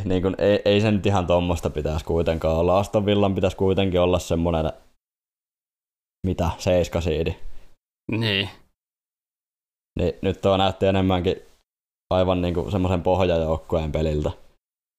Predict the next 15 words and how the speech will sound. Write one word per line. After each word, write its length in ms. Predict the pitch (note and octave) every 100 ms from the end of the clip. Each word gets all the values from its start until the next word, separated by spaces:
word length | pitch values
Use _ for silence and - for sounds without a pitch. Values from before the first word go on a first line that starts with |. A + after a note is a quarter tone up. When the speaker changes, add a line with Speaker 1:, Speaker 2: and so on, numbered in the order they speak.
| _ _ _ _ _ _
Speaker 1:
Et 100 | -
en 180 | G#2 G#2
tiedä, 300 | G#2 G#2 G2+ -
no 320 | G2+ F#2 A2+ G#2+
jos 160 | B2
nyt 120 | C3 B2
jotain 300 | C3 C3 B2
positiivista, 680 | B2+ B2 G#2 A2+ A2 G#2+
niin 80 | A2+
ainakin 280 | A2 A2 A2
Watkins 440 | A2+ A#2 - G#2
näytti 300 | G#2+ G#2 -
ilmeisesti 420 | G#2 G2+ G2 - F#2+
ihan 160 | F#2
hyvältä 400 | G2 G2+ F#2+ G2